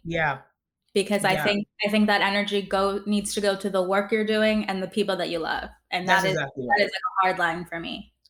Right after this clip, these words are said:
Speaker 1: That's exactly right. And then that humility component then comes in because if you realize that you don't know everything,
Speaker 2: Mm-hmm.
Speaker 1: that you are not, you know, the, the expert on everything, then you have to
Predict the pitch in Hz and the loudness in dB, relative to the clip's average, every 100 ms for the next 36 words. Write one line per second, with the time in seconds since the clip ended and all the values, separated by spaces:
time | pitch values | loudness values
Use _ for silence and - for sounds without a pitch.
0 | - 175 175 160 151 160 139 139 - 185 | -6 -2 0 0 -2 -2 -2 -2 -2 0
1 | 214 214 214 233 233 202 190 240 226 202 | 4 4 4 2 2 2 4 4 4 0
2 | 170 185 175 165 165 165 170 156 165 160 | -2 -2 -2 0 -2 -2 -4 -4 -4 -4
3 | 151 180 156 151 151 147 - - - _ | -8 -6 -4 -4 -6 -8 -16 -20 -20 _
4 | - 190 202 247 220 220 233 190 185 170 | -2 0 4 6 6 6 6 4 2 0
5 | - 220 220 151 185 214 175 160 151 147 | 2 2 2 2 2 2 -2 -4 -6 -6
6 | 143 139 135 214 - _ _ 202 170 170 | -8 -10 -10 -12 -14 _ _ -6 -4 -2
7 | - 208 180 170 185 190 - 180 175 160 | -2 0 0 2 2 2 0 -6 -4 -4
8 | 156 156 156 156 - _ 165 180 175 165 | -4 -6 -8 -10 -14 _ -2 2 4 2
9 | 156 143 - 175 170 208 240 - - 160 | 0 -6 -4 -2 0 0 -2 -4 -4 -4
10 | 156 - 170 175 170 180 165 143 165 247 | -4 -2 -2 -2 -2 -4 -6 -8 -6 -6
11 | 254 170 185 190 180 208 208 202 202 - | -8 -2 0 0 0 -4 -2 -4 -6 -8
12 | - - - 226 247 - 233 | -12 -10 0 0 0 2 2